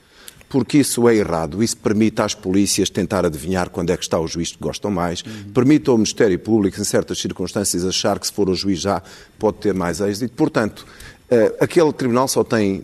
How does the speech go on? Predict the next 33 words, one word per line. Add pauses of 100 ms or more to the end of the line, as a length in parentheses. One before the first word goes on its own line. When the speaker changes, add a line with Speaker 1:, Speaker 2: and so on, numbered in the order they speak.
Speaker 1:
três
soluções:
uma
má
e
duas
boas. (680)
Aliás,
duas
más
e
uma
boa.
Uma
má
é
ficar
como
está,
outra
má
é
extinguir,
porque
eu
também
não
acho
que
se
deve
ser
extinto.